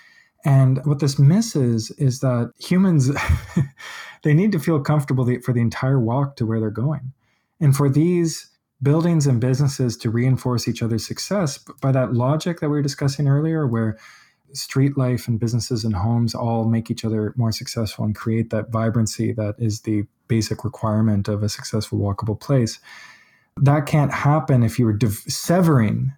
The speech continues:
these communities from each other with blank walls and wide roads. So I really liked what you were saying that, you know, in a sense, this is easy. In a sense, uh, we know what it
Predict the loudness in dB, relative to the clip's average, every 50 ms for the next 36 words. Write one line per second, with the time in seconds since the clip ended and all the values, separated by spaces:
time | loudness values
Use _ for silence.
0 | _ _ 0 0 0 0 0 2 2 4 4 4 4 2 0 0 0 2 2 4
1 | 2 2 0 0 0 0 0 0 0 -2 -2 -2 -2 -2 -2 -2 -2 -2 -2 -2
2 | -2 -2 -4 -2 -2 -2 -2 -4 -4 -6 -6 -8 -10 -12 -16 -20 _ -20 -20 -20
3 | -20 -20 -20 _ -20 _ _ -4 -2 0 2 2 4 4 4 4 2 2 2 2
4 | 0 -2 -2 -4 -2 0 2 2 2 0 0 0 2 2 2 2 2 0 -2 -4
5 | -8 -12 -18 _ _ _ _ _ _ _ _ _ _ 0 2 2 2 2 0 0
6 | 0 0 0 0 0 0 -2 -2 -2 -2 -4 -4 -4 -2 0 2 2 2 2 0
7 | 0 -2 -2 -4 -8 _ _ 2 2 2 2 2 0 0 2 2 0 0 -2 -10
8 | -16 -18 -20 _ _ _ _ _ _ _ _ _ _ _ _ -2 0 0 2 0
9 | 2 2 4 6 6 6 6 4 4 2 4 4 2 2 0 -2